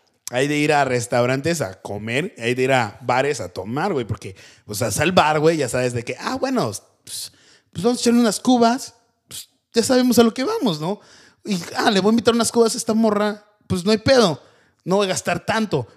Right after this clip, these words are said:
pero en los restaurantes, bares, güey, pues ya sabes que es top shell y todos los pinches,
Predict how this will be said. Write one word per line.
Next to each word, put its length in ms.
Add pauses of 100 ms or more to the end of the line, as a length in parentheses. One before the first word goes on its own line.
pero 160
en 80
los 180
restaurantes, 840
bares, 400
güey, 240 (300)
pues 160
ya 120
sabes 480 (460)
que 100
es 120
top 160
shell 380 (400)
y 120
todos 200
los 240
pinches, 420